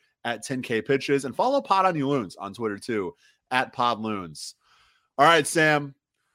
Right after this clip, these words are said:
that's out of the way. Um, ninety plus three, we get a situation in the box. It's Ethan Finlay, and, uh,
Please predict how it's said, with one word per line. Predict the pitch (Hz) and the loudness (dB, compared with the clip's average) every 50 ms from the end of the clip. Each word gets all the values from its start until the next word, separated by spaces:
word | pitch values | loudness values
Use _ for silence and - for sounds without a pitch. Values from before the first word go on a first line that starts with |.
| _ _ _ 107 | _ _ _ -2
that's | 113 143 160 165 - - | 2 2 2 2 4 6
out | 165 160 160 | 6 6 6
of | 156 | 6
the | 156 156 | 4 4
way. | 147 147 143 135 127 123 120 117 120 127 - _ _ _ _ _ _ _ _ _ _ _ _ _ - | 6 6 6 6 6 6 4 0 -2 -6 -14 _ _ _ _ _ _ _ _ _ _ _ _ _ -2
Um, | 127 127 127 127 127 123 120 117 113 110 110 - - | 2 4 6 6 6 6 4 4 2 0 -2 -8 -12
ninety | 123 117 123 135 160 180 185 170 180 175 | -6 -2 0 2 2 2 0 -2 -2 -4
plus | 151 - - 170 165 165 151 - | -2 0 4 4 6 6 4 0
three, | - - 156 147 160 160 151 135 127 120 110 107 107 113 - | -4 -6 -4 -2 0 2 2 2 0 0 -2 -4 -8 -12 -14
we | - 113 131 139 135 | -6 -2 0 0 0
get | 123 127 147 143 143 139 | 2 4 6 6 6 4
a | 135 131 127 123 127 123 | 2 0 0 0 0 -2
situation | - - - 170 151 - - 151 151 147 147 135 - 143 139 | -4 -2 -2 -2 -2 0 0 2 2 2 2 0 -2 -4 -4
in | 139 | -4
the | 139 123 | -4 -2
box. | 107 131 131 135 135 131 127 - | 2 4 4 6 4 4 2 -2
It's | - 117 - - | -8 -12 -6 -4
Ethan | 147 151 151 156 151 127 | -2 -2 -2 -2 -4 -6
Finlay, | 117 - 151 147 151 143 139 139 135 131 131 135 131 | -2 2 2 2 2 2 0 0 0 2 2 0 0
and, | 127 120 120 117 120 | -2 -2 -2 0 0
uh, | 113 113 110 110 107 104 101 95 95 98 | 2 2 2 2 2 2 0 -2 -4 -6